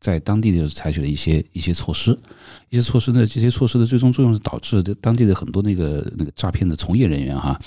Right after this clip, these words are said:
就迷途知返要回来。要回来呢，当时因为疫情的那个、那个，那个，那个，那个爆发的特别严重，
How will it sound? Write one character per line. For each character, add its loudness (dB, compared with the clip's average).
就 -6
迷 4
途 2
知 0
返 0
要 -6
回 -2
来。 2
要 0
回 2
来 4
呢， 6
当 4
时 4
因 4
为 6
疫 2
情 0
的 4
那 0
个、 -
那 -2
个， -2
那 -2
个， -8
那 -4
个， -4
那 -4
个 0
爆 -4
发 -2
的 0
特 -2
别 4
严 0
重， 2